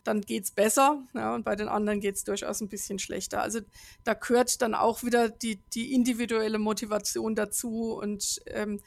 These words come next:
was für mich immer ganz wichtig ist, ist, dass wir die Patienten dazu bringen, dass sie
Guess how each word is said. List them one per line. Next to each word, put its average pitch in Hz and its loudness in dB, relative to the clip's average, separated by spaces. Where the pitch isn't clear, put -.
was 214 0
für - -2
mich 240 2
immer 262 2
ganz 226 0
wichtig 233 -4
ist, - -2
ist, - -6
dass - -2
wir 214 -2
die 208 -6
Patienten 214 -4
dazu 202 -2
bringen, 214 -2
dass 208 -2
sie 208 -4